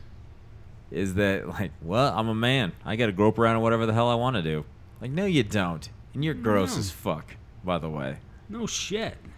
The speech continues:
Speaker 1: But even if he wasn't, and he was maybe like Lorenzo Lamas in the nineties. <laughs>
Speaker 2: Even that's not okay.
Speaker 1: <laughs> Yeah. He probably was like, "I'm not gonna grope around on chicks. That shit's fucked up." And he was Lorenzo Lamas when women were like, "I want him to grope around on me."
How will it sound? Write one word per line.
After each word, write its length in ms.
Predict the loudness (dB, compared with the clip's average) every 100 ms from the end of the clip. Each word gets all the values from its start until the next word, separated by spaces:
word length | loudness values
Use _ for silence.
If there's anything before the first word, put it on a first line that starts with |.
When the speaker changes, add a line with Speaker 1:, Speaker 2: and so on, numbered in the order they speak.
| -18 -12 4
Speaker 1:
But 140 | 6
even 280 | 8 6 6
if 120 | 6
he 100 | 4
wasn't, 540 | 4 4 2 -2 -6 -6
and 120 | -4
he 140 | -2
was 220 | 0 -2
maybe 340 | 2 2 2 2
like 300 | 2 0 0
Lorenzo 560 | -2 2 2 2 0
Lamas 640 | 2 2 0 0 -4 -4 -6
in 120 | -6
the 80 | -4
nineties. 640 | -4 -4 -4 -4 -6 -6 -8 -12 -12 -12 -14 -18
<laughs> 480 | -18 -20 -18 -12 2
Speaker 2:
Even 280 | 4 6
that's 340 | 4 2 -2 -4
not 160 | -6
okay. 300 | -6 -4 -2
Speaker 1:
<laughs> 140 | -2 0
Yeah. 340 | 0 0 -2 -4 -6 -6 -4
He 160 | -4 2
probably 360 | 4 4 4
was 240 | 2 0 2
like, 240 | 2 0 -6 -18 -18 -10 -2
"I'm 80 |
not 160 | 2 4
gonna 160 | 4 4
grope 280 | 4 6 6
around 220 | 4 4
on 120 | 0
chicks. 300 | 0 -2 0
That 120 | -2 -2
shit's 200 | -6 -4
fucked 300 | -4 -2 0
up." 220 | 0 -2 -12 -16 -14 -4
And 140 | 2
he 100 | 2
was 180 | 2 2
Lorenzo 540 | 4 4 4 4 2 2
Lamas 520 | 2 0 0 -6 -6
when 160 | -4
women 180 | -2 -2
were 160 | 0 0
like, 260 | 0 0 -2
"I 60 |
want 180 | -4 -4
him 140 | -4
to 40 | -6
grope 280 | -2 -4 -2
around 320 | -2 -2 -4
on 140 | -6
me." 160 | -8 -10